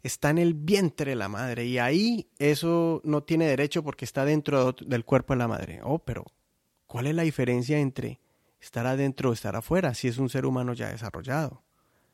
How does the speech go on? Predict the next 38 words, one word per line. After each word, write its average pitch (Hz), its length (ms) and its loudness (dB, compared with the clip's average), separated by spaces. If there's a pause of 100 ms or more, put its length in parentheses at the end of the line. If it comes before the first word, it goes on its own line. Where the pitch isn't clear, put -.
(840)
En 151 140 6
tu 139 160 0
caso, 117 500 -2 (840)
¿será 123 240 0
que 147 100 0
tú 143 200 -2
cambias 151 420 2
de 139 100 4
valor 120 480 2 (220)
cuando 117 300 0
tú 135 160 -2
cruzas 143 340 0
de 123 100 0
una 131 180 2
calle 135 260 0
a 127 100 4
otra? 180 460 0 (840)
¿Será 131 260 0
que 147 120 -4
cambias 147 300 2
de 147 100 4
valor 127 480 2 (220)
si 147 160 -4
te 135 80 0
acuestas 131 400 0
en 135 120 0
el 123 120 0
lado 127 140 2
izquierdo 143 360 0
de 143 60 4
tu 131 140 -2
cama 131 360 0
y 147 80 2
amaneces 131 400 0
en 139 120 0
el 123 100 -2
lado 127 180 0
derecho? 123 520 -4